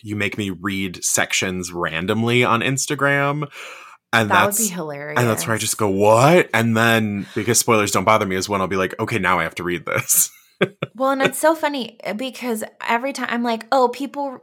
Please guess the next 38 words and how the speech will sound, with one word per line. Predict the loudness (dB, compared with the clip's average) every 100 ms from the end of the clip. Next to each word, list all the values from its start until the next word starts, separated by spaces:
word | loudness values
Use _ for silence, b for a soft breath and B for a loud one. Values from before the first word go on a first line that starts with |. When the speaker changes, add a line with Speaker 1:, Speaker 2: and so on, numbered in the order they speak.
| -8
Speaker 2:
you | -2 0
need | 0 -2
to | -2
read | -2 -2
these | -4 -8
books." | -2 -2 -2
And | -6
they're | -4
like, | -4 -2 2
"Oh, | 2
can | 2
I | -4
just | -4 -4 -4
start | 0 0 2
with, | 0 0 -4 -16 _ _ _ _ _
can | -2
I | 2 4
just | 4 2
read | -4 -2 0
this | -2 0
one | -2 -4
series?" | -8 -8 -8 -12 -12
And | -4
I'm | -2 0
like, | -2 -2 0
"Well, | 4 4 2 -2 _
you | -12 -8
should | -6 -6
just | -6 -4
read | -6 0
all | 6 6 6
her | 0
books." | 2 4 6 4 -2 -10 -10 -10 -12 _ _ _ -6
Well, | 4 8 8 4
okay, | 0 -2 -6
cool. | 2 6 8 8 6
That's, | 4 4 2 2
like, | 6 6 2 -10 -20